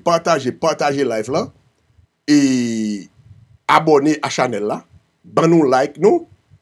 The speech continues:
E pi, n ap rankontre demen. Demen n ap gen de emisyon. De emisyon. N ap rankontre demen. E pi, pa bliye tou kòmante.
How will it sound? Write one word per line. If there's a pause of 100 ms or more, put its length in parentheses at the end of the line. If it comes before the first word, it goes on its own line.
(120)
E
pi, (1400)
n
ap
rankontre (800)
demen. (300)
Demen
n
ap
gen
de
emisyon. (220)
De
emisyon. (180)
N
ap
rankontre
demen. (560)
E
pi,
pa
bliye
tou
kòmante.